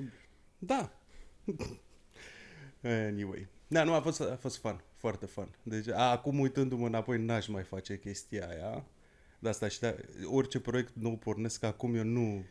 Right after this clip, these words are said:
încerc, cum, cum zicea Cristina mai devreme, să fac niște side gig-uri înainte, să fac niște teste, să văd dacă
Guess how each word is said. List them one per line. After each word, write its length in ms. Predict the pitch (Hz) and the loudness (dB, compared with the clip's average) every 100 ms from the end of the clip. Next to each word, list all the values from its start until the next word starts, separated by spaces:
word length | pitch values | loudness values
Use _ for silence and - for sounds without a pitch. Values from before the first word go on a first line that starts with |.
| - - | -10 0
încerc, 440 | 120 143 139 - - | 2 2 0 -2 -4
cum, 400 | 131 123 123 120 | 0 2 2 0
cum 160 | 127 | 0
zicea 220 | 120 120 120 | -4 0 -2
Cristina 300 | 113 - 104 | -2 -2 0
mai 120 | 101 | 0
devreme, 260 | 98 101 | 0 -2
să 140 | 101 98 | -2 -2
fac 120 | 104 | -2
niște 220 | 107 - | -2 -2
side 340 | 110 - 101 95 | -4 -2 -4 -4
gig-uri 340 | 107 104 98 | -4 -4 -4
înainte, 340 | 98 95 107 123 | -4 -4 -4 -4
să 140 | 110 | -4
fac 200 | - 101 | -4 -2
niște 280 | 110 - 107 | -2 -4 -6
teste, 400 | - 110 - 139 | -4 -4 0 -2
să 160 | 135 | -2
văd 180 | 101 113 | -4 -2
dacă 340 | 110 110 107 | -2 -2 -4